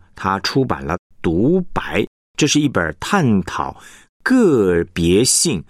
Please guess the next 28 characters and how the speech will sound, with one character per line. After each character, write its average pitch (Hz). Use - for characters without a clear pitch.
和 107
自 170
我 82
意 175
识， -
还 -
有 104
万 165
有 78
的 92
直 131
觉 98
认 139
识 95
之 165
间 190
的 131
这 101
种 78
关 208
系 123
的 87
两 85
大 110
问 98
题 80
的 87
书。 -